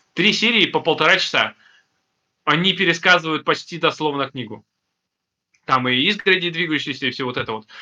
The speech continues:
Короче, э, вот это советую. А, и книгу советую почитать. А, а так, да, Кубрик, э, великий режиссер. Я не,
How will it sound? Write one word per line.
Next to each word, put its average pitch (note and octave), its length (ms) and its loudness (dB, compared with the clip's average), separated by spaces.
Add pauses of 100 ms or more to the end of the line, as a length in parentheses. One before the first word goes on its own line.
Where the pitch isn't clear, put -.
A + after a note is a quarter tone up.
(180)
Короче, A#2 400 -2
э, - 600 -10
вот C#3+ 220 -2
это E3 120 6
советую. B2 480 0 (480)
А, C#3+ 480 2
и E3 120 0
книгу D3 280 0
советую B2+ 300 2
почитать. - 420 -2 (360)
А, D3+ 840 4
а D3 140 4
так, G#3+ 340 4
да, C#3+ 380 6
Кубрик, D#3 460 -2
э, C#3+ 40 -8 (600)
великий D3 380 -2
режиссер. C#3 460 4
Я D3+ 320 4
не, D#3 420 0